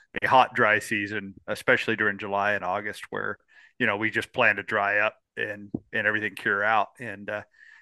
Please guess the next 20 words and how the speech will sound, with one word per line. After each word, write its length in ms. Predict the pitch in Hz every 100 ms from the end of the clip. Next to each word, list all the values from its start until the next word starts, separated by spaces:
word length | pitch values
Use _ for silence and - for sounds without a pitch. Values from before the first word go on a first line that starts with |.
| _
especially 380 | - - 143 135
up 100 | 120
on 100 | 117
the 60 | 107
mountain 280 | 117 113 113
this 180 | 107
year, 160 | 123 117
that 160 | 120 120
just 120 | -
didn't 140 | 117
happen. 300 | 113 127 - -
We 140 | - 113
just 180 | -
kept 180 | - 113
getting 160 | 127 131
rain. 200 | 151 156
So 340 | - 110 104 - - _ -
yeah, 160 | 110 113 113
it 60 |
was, 240 | 117 120